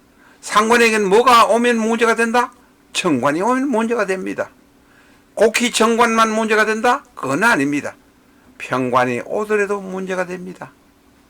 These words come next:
자, 삼팔 대운에 경신 대운이 왔습니다. 삼십팔 세부터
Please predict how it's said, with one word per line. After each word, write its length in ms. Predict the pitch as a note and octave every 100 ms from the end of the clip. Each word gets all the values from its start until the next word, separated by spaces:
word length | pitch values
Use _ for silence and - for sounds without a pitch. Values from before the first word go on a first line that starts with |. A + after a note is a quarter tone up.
| _ _ _ _ _ _ _
자, 320 | - G#2+ G#2+ -
삼팔 640 | - G#3+ C#4 - G3+ C#3+
대운에 560 | B2 A#2+ A2+ C3+ C3 - _ _
경신 680 | - A#2+ C3 D3 D#3 A3 A3+
대운이 320 | B3 A#3 G3+
왔습니다. 680 | G3+ A#2 - G#2 E2 - - - _ _ _ _ _ _ _ _ _ _ _ _ - _ _ -
삼십팔 600 | - D#3+ D3+ - - D3
세부터 520 | D#3 D#3 - E3+